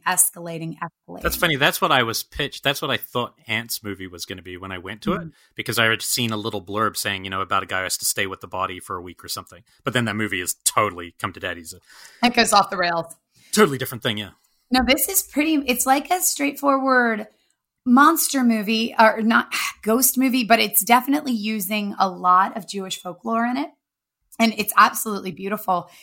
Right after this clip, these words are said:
Speaker 1: And midway through, I was kind of like, if this goes, I was worried that it was gonna go in the direction of, this is all about getting him to return to the Orthodox religion. It all becomes a method, uh, a message of, like, don't betray your faith. And it does not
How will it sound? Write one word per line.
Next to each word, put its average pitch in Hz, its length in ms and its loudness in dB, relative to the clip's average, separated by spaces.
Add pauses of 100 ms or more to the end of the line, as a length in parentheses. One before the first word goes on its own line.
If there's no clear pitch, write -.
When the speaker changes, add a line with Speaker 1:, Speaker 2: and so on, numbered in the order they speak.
(260)
Speaker 1:
And 226 380 6
midway 240 460 2
through, 254 320 -2
I 208 160 6
was 202 180 -2
kind 214 240 -4
of 185 80 -8
like, 190 320 -2
if 170 160 -6
this 233 160 0
goes, 220 420 0
I 214 100 4
was 202 200 -4
worried 220 300 -2
that 220 80 -6
it 202 120 -10
was 185 280 -2
gonna 202 180 -10
go 185 140 -6
in 185 100 -8
the 175 60 -12
direction 180 580 -6
of, 180 140 2 (320)
this 220 180 2
is 233 100 0
all 202 300 4
about 202 240 4
getting 185 220 -6
him 180 300 -6
to 185 120 -18
return 180 360 -12
to 170 60 -14
the 175 140 -16
Orthodox 180 540 -6
religion. 175 360 -10
It 180 140 -14
all 175 140 2
becomes 175 340 -14
a 185 60 -14
method, 170 500 -12 (100)
uh, 180 300 -2
a 190 80 -4
message 185 420 -2
of, 175 80 -12
like, 175 200 -12
don't 190 200 -6
betray - 260 -10
your 175 120 -12
faith. 175 360 -12 (440)
And 233 140 6
it 208 80 -6 (160)
does 233 320 2
not 254 280 -2